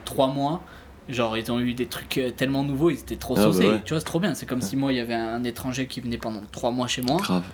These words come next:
Speaker 1: Bah, genre,
Speaker 2: Grave.
Speaker 1: typiquement, je pense à, tu sais, s'il y a un Coréen ou un Asiatique,
Speaker 2: Mm.
Speaker 1: mec, qui vient avec les ingrédients que j'ai
Speaker 2: Ouais,
Speaker 1: et
Speaker 2: ouais.
Speaker 1: qui me fait des trucs au saveur, pas, même pas, j'avais idée que je pouvais
Speaker 2: Ouais.
Speaker 1: faire ça avec ce que j'ai chez
Speaker 2: Ouais,
Speaker 1: moi,
Speaker 2: c'est
Speaker 1: tu vois,
Speaker 2: ça,
Speaker 1: c'est
Speaker 2: c'est
Speaker 1: ouf.
Speaker 2: ça qui est ouf, ouais.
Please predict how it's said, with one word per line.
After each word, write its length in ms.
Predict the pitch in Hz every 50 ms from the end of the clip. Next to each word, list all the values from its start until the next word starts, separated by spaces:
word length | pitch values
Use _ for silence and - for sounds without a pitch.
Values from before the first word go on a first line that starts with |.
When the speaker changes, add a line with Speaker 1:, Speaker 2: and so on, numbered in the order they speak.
| - - - -
Speaker 1:
Bah, 360 | 139 127 120 117 110 107 104 107
genre, 260 | 113 120 117 117 - -
Speaker 2:
Grave. 180 | - - 85 87 - -
Speaker 1:
typiquement, 520 | - - 156 - 165 165 - 165 160 165 160
je 100 | - -
pense 260 | - 139 135 131 -
à, 140 | 123 120 117
tu 100 | - -
sais, 120 | 156 151
s'il 200 | 151 - - 131
y 20 | 120
a 280 | 113 110 113 113 113 120
un 80 | 123 123
Coréen 400 | - - 143 127 135 135 139 135
ou 120 | 127 120
un 120 | 120 123
Asiatique, 500 | 123 117 117 127 - - - - 220 202 -
Speaker 2:
Mm. 60 | 196
Speaker 1:
mec, 140 | 190 165 -
qui 140 | - - 131
vient 200 | 131 156 185 175
avec 260 | 131 123 117 113 -
les 160 | 135 131 123
ingrédients 420 | 123 120 120 123 127 123 123 120 127
que 80 | 127
j'ai 240 | 127 156 175 196 196 - -
Speaker 2:
Ouais, 120 | 98 92
Speaker 1:
et 20 | 90 90
Speaker 2:
ouais. 20 | 92
Speaker 1:
qui 100 | - 147
me 60 | 135
fait 100 | - 147
des 120 | 135 131 127
trucs 220 | - - 165 -
au 80 | 143 123
saveur, 560 | - - 131 131 131 147 160 143 123 117 - - - -
pas, 160 | - 214 - - - 139 131 123
même 220 | 127 127 139 165 170
pas, 140 | 226 220 185
j'avais 180 | 160 135 135 135
idée 180 | 131 147 165 160
que 80 | -
je 60 | - 165
pouvais 140 | 185 - 196
Speaker 2:
Ouais. 60 | 196
Speaker 1:
faire 120 | 135 131
ça 100 | - -
avec 180 | - 120 - -
ce 80 | -
que 160 | - - 170 147
j'ai 140 | 135 131
chez 160 | 127 - - 175
Speaker 2:
Ouais, 120 | 139 147
Speaker 1:
moi, 40 | 139
Speaker 2:
c'est 120 | - 113
Speaker 1:
tu 60 | -
vois, 100 | - 165
Speaker 2:
ça, 80 | 135 107
Speaker 1:
c'est 60 | 92 92
Speaker 2:
c'est 40 | 104
Speaker 1:
ouf. 40 | 117
Speaker 2:
ça 120 | 117 113
qui 100 | 101 -
est 40 | 101
ouf, 160 | 110 107 -
ouais. 160 | 98 95 92